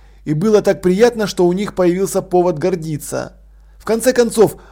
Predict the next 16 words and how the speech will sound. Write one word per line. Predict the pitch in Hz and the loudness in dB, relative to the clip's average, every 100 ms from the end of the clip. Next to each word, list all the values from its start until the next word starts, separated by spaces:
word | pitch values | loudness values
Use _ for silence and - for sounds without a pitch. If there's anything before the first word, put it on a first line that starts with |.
| - | -6
они | 147 202 | -4 0
добились | 214 196 208 214 - | 2 2 2 -2 -4
несомненного | 202 220 208 202 196 196 | -2 -2 0 -2 0 0
результата. | 196 214 214 208 143 131 123 - - - - - - - - - - - - | 0 -2 4 4 4 0 -8 -12 -20 -20 -20 -20 -20 -20 -20 -20 -20 -20 -10
Ваймс | 139 165 147 | 2 2 2
уставился | 156 175 156 147 156 | -4 0 2 0 -2
на | 151 | -2
постамент. | 160 156 185 170 131 117 - - - - - - | -2 0 0 0 -4 -6 -18 -20 -20 -20 -20 -8
Он | 156 175 | -6 -4
не | 240 | -4
помнил, | 247 202 165 151 | 2 2 2 -2
чья | - 165 | 2 0
статуя | 156 185 170 160 | 4 4 4 2
некогда | 156 160 147 147 147 | 0 -2 -4 -2 -2
здесь | 147 147 | -2 -4
стояла. | - 165 226 214 151 127 | 0 2 4 4 4 2